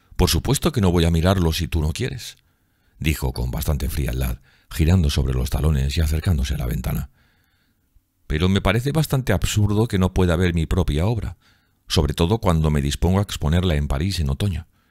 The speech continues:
Probablemente tendré que darle otra mano de barniz antes, de manera que tendré que verlo algún día. ¿Y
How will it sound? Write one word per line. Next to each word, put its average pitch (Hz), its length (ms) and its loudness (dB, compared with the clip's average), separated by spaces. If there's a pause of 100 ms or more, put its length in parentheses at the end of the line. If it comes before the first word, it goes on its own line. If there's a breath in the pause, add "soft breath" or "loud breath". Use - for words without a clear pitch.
(680 soft breath)
Probablemente 95 640 4
tendré 92 280 0
que 82 100 0
darle 90 220 2
otra 80 180 0
mano 85 200 2
de 78 100 0
barniz 71 400 0
antes, 104 420 -4 (500 soft breath)
de 85 140 -2
manera 85 360 -4
que 98 100 -2
tendré 80 280 0
que 76 100 -4
verlo 85 240 0
algún 69 220 -2
día. 98 280 -4 (540)
¿Y 73 400 -8